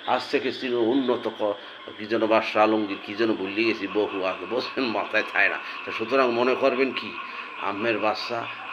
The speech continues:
আমারও বাচ্চা, আপনারা ওই দুই টাকা একটা দিয়ে আমাকেও কিন্তু এরকম কেনেন নাই। শোনেন, সব জিনিস টাকায় হয় না। আজ যদি টাকায় হইতো, সেই মহিলা কিন্তু আগুন লাগার পর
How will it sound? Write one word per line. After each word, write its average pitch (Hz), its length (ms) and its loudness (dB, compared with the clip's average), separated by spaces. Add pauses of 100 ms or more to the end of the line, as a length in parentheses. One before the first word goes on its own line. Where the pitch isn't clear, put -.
আমারও 101 380 -2
বাচ্চা, 80 300 -8 (420)
আপনারা 110 360 0
ওই 104 180 2
দুই 101 200 -4
টাকা 113 140 2
একটা 110 400 0
দিয়ে 123 140 0
আমাকেও 101 420 -2
কিন্তু 98 240 -4
এরকম 92 240 -2
কেনেন 98 320 -2
নাই। 73 180 -10 (380)
শোনেন, 135 240 6
সব 117 300 -2
জিনিস 135 280 2
টাকায় 135 340 6
হয় 131 260 4
না। 104 260 4 (220)
আজ 107 160 -4
যদি 123 180 -4
টাকায় 143 300 6
হইতো, 123 400 4 (260)
সেই 117 120 2
মহিলা 123 280 4
কিন্তু 110 260 -2
আগুন 101 260 2
লাগার 95 340 0
পর 90 140 -6